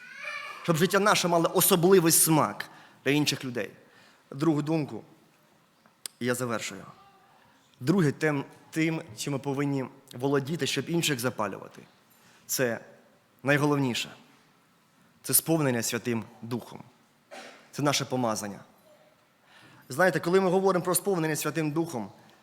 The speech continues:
нам відразу згадується сильне, хороше служіння, подібне, як навіть сьогодні, можливо, вранці було.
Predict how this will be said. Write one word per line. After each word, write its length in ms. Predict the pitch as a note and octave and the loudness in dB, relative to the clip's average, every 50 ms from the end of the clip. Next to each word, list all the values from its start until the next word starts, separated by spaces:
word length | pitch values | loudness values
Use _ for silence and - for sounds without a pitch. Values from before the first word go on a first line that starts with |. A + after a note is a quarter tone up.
| _ _ _ _ _ _ _ _ _ - _ _ _ _ _ _ _ _ _ _ | _ _ _ _ _ _ _ _ _ -20 _ _ _ _ _ _ _ _ _ _
нам 200 | - C#3+ E3 E3 | 0 2 4 4
відразу 320 | E3+ E3 F#3+ F#3 F3 E3+ D#3+ | 4 4 4 4 4 4 0
згадується 540 | D3+ F3 F3+ E3 E3 D#3+ D#3+ D#3 - E3 D3+ | 0 0 0 2 4 4 4 4 2 2 4
сильне, 440 | - - - G3 G3 G3 F#3 E3 | 4 4 4 4 2 2 2 0
хороше 340 | D#3+ C#3 D3 D#3+ E3 - E3 | 2 0 0 2 2 2 2
служіння, 480 | D3+ - - D#3 C#3+ C3+ D#3 D#3 C3 A#2 | 0 0 -2 -2 0 0 0 0 0 0
подібне, 300 | - C3+ C#3+ E3 E3 E3+ | 0 2 2 2 4 4
як 100 | D#3 C#3+ | 4 4
навіть 180 | E3 E3 D#3+ | 4 4 4
сьогодні, 440 | E3 F#3 D3 C#3+ D3+ D#3 D3 B2+ B2 | 4 2 2 2 0 0 0 0 -2
можливо, 240 | A#2+ A#2+ A#2+ C3+ C#3 | -2 0 0 0 2
вранці 360 | C3+ D3 D#3 D#3+ C#3+ - D3+ | 4 4 4 4 2 0 -2
було. 300 | C3+ B2 B2 A#2 G2+ - | -2 -2 -4 -4 -6 -8